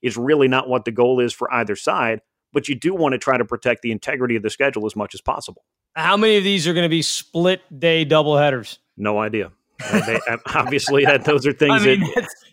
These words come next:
Speaker 2: that's another business thing, right? If you're, if you're talking
Speaker 1: Yeah.
Speaker 2: about these owners and the money, how many of these are gonna be, uh, you know, noon starts and then seven o'clock starts as opposed to,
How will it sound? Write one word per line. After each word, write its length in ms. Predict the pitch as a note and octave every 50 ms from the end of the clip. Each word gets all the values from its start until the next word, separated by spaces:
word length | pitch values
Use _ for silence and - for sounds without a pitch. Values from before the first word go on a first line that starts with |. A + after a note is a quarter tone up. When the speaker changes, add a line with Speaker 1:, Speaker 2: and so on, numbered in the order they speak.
| _
Speaker 2:
that's 200 | - G3 G3+ - B3
another 260 | A3 A3 A3 G#3+ A3+
business 480 | F#3+ F3 B3+ C#4 C#4 C4 C#4 A#3+ E3+ -
thing, 240 | - G3+ F#3 F3
right? 320 | E3 D#3+ F3+ G3+ A#3 B3+ A#3+
If 220 | A3+ - - -
you're, 160 | A#3+ A3+ A3
if 280 | G3+ - - - - - -
you're 80 | G3 E3+
talking 220 | E3+ G#3+ G#3+ G#3+
Speaker 1:
Yeah. 60 | G#3+
Speaker 2:
about 80 | G#3 G3
these 180 | G#3 G#3+ D#3+ G3+
owners 340 | G#3+ A#3 A#3+ A3+ G#3+ E3
and 100 | F#3 G3
the 60 | F#3+ F#3+
money, 320 | F#3+ A#3 C#4+ D4+ B3+ G#3+
how 160 | F#3+ G3 G3+
many 180 | G#3+ G#3+ G#3+ G#3+
of 80 | G3+
these 280 | F3+ G#3 G#3 G3+ F3 F3
are 60 | G3 F3
gonna 180 | F#3+ F#3+ G3
be, 400 | E3+ D#3 F#3+ F#3+ F#3+ F#3+ F#3 F3+
uh, 240 | E3 E3+ F3 E3+ E3+
you 140 | E3+ F3 F3+
know, 160 | E3 D#3+ D#3
noon 520 | D#3 D#3 D#3 E3 F#3 G#3 G#3+ A3+ A3+ G#3+ F#3+
starts 640 | - - - - G#3 G3+ G#3 G#3+ A3 A3 F#3 - -
and 100 | F#3 F3+
then 160 | F3+ F3 E3
seven 300 | D3 - - F#3+ F#3+ G3
o'clock 400 | F#3+ - - G3 G3+ G#3 G3+ -
starts 400 | - - - E3+ E3+ E3 D#3 -
as 100 | D#3+ C#3+
opposed 460 | D#3 - - F3 F3 F3+ F3 E3 -
to, 180 | - E3+ D#3+ C3+